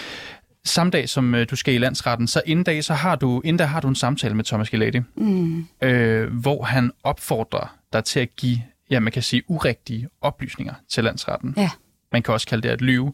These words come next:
Speaker 1: Hvad er det helt præcis, der sker her?
Speaker 2: Jamen, det, der sker, det er, at han, øh, der er lavet en,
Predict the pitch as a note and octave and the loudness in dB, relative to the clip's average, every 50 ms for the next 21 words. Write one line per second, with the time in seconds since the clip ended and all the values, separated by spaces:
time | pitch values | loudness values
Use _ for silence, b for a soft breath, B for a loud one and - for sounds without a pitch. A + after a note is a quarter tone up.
0 | B B B B B B B B B B B B B B _ _ _ _ _ _ | B B B B B B B B B B B B B B _ _ _ _ _ _
1 | _ _ D#3 D3 D#3+ E3 E3+ F3+ F3+ E3+ G3 F#3 - - - F3 - - C#3+ - | _ _ -2 2 2 2 2 2 0 -2 -2 -6 -6 -4 -4 -4 -2 0 -2 0
2 | - D#3+ C#3 B2+ C3+ B2 A#2+ _ _ _ _ _ _ _ _ B B B B B | 0 0 0 2 0 -2 -2 _ _ _ _ _ _ _ _ B B B B B
3 | B B B B B B B B B B _ - - _ _ _ - G3 F#3 F#3 | B B B B B B B B B B _ -20 -20 _ _ _ 0 2 2 4
4 | G3 F#3 F#3 F#3 - - - _ A#3+ A#3+ A#3+ C4+ C#4 C4 - - - - A3+ G#3+ | 4 4 2 0 -2 -6 -6 _ 0 0 2 2 0 0 -2 -2 0 0 0 2
5 | - - G#3+ - A#3+ A#3 - F2+ D#3+ G3 G3+ G#3+ A3 - - G3+ G#3 G#3 - - | 0 0 0 0 0 0 2 2 2 2 2 0 0 0 -2 -2 -2 -2 -4 -2
6 | E3+ F3+ G3 F#3 F3+ F3 F3+ F3 F3 F3 F3 F3 E3+ E3 E3 D#3+ D#3+ D#3+ D#3 D#3 | 0 2 2 4 4 4 4 4 4 4 4 2 2 2 2 2 2 0 0 0
7 | D#3 D3 C#3 B B B B B B B B B B B B B B B B _ | 0 -2 -4 B B B B B B B B B B B B B B B B _
8 | _ _ _ _ _ _ _ _ _ _ _ _ _ _ _ _ _ _ _ _ | _ _ _ _ _ _ _ _ _ _ _ _ _ _ _ _ _ _ _ _
9 | _ _ _ _ _ _ _ _ _ - G#3 G3 - - G3 G3 G3 F#3+ G3 G3+ | _ _ _ _ _ _ _ _ _ 0 2 2 2 2 2 2 4 4 4 4
10 | G#3+ A#3 B3+ C4+ C4 - - A3 G#3+ G3+ G3+ G3+ G3+ G3 F#3+ | 2 2 2 2 0 0 -2 0 2 2 2 2 2 0 -2